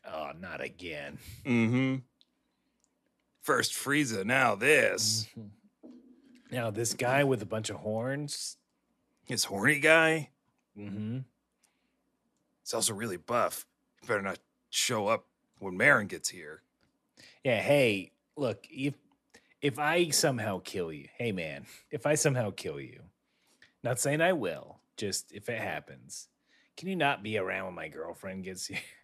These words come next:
Speaker 1: <laughs>
Speaker 2: What's a girlfriend?
Speaker 1: Um, oh boy, I'm, I'm not quite sure. Uh, myself, I think, you know, it's, it's a girl that,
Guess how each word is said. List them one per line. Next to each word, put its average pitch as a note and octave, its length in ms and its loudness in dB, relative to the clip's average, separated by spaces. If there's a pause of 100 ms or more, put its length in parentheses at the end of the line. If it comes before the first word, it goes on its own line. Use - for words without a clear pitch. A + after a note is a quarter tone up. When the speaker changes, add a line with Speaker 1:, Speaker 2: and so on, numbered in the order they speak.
Speaker 1:
<laughs> - 320 -20
Speaker 2:
What's F#3 220 10
a D#3+ 80 8
girlfriend? A#2+ 1120 8 (1080)
Speaker 1:
Um, F#3+ 460 6
oh A#2+ 260 0
boy, F2+ 520 -2
I'm, F#2 460 -8 (340)
I'm B2+ 180 -8
not A2 260 -6
quite G2+ 360 -8
sure. G2 640 -6 (500)
Uh, - 800 -8 (420)
myself, G#2+ 760 0
I A2+ 140 -4
think, B2+ 380 -8
you C#3+ 100 -4
know, G#2+ 240 -2
it's, - 260 -8 (280)
it's F3+ 200 4
a G#3+ 100 8
girl A#2 400 0
that, G#2 260 -2